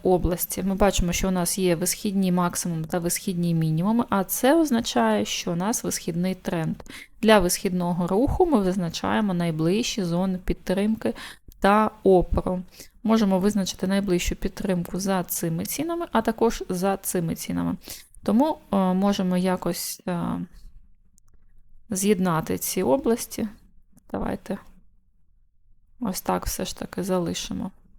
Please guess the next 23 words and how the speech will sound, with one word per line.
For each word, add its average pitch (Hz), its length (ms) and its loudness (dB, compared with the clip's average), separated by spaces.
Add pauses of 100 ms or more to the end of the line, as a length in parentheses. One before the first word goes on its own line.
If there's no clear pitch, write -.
(1400)
Перша 190 500 4 (240)
зона, 190 360 4
звідки 175 320 -2
ми 170 100 0
будемо 175 520 -2
шукати - 460 -4
реакцію, 233 520 -2
чекати, - 560 -4
це - 220 0
буде 208 420 -2
ось - 280 -4
ця 208 280 -2
область 180 560 -2
підтримки. - 680 -4 (720)
Та 294 100 2
подивимось 202 540 0
чотирьохгодинний 185 960 -2 (540)
графік. 175 680 -2 (560)
На 254 200 8
чотирьох 208 440 2
годинах 180 500 2
у 190 60 0
нас, 175 380 -2